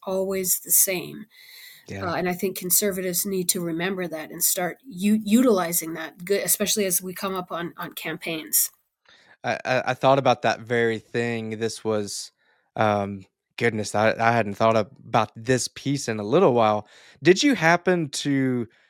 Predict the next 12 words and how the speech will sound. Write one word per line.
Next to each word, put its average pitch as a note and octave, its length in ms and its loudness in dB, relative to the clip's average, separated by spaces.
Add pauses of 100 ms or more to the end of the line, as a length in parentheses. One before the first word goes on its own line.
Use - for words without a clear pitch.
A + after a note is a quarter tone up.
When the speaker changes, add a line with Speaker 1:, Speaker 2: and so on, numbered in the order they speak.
(140)
Speaker 2:
uh, G#2 440 0
torture C#3+ 420 2
yourself A#2 580 2
and A2+ 160 2
watch A2+ 440 2
the, A2 400 0 (340)
the A#2+ 100 2
twenty C3 400 2
twenty, A2+ 640 0 (220)
uh, G#2 440 4 (380)
Democratic, A2+ 840 4 (180)
uh, G2+ 340 -2